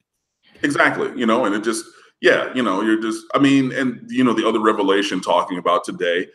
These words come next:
or, like, late last night that Urban Meyer was asking people about how to delete text messages from his phone from more than a year ago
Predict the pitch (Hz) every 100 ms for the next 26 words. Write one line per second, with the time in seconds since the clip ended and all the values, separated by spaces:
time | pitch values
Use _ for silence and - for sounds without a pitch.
0 | _ 95 90 87 95 95 - 107 107 98
1 | 90 - 101 113 139 104 98 92 87 87
2 | 92 87 85 95 - 95 101 98 104 95
3 | 87 - - 90 92 - 90 - - 90
4 | 95 - 101 - 98 95 - 95 - 90
5 | - 90 92 107 85 90 92 92 95 113
6 | 156 85 76 73